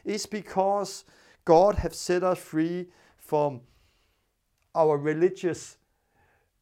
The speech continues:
um, how can I say, view of what church is. And we now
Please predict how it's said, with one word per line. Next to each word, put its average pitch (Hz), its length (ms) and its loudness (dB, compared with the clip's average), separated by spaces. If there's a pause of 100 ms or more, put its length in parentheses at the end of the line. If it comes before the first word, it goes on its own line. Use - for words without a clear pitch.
(160)
um, 127 580 -2 (800)
how 143 140 -8
can 139 120 -8
I 156 40 -8
say, 147 240 -4
view 160 600 -6
of 139 280 -2
what 151 320 -4
church 147 420 -8
is. 135 460 -10 (600)
And 175 240 -2
we 190 120 -2
now 214 400 4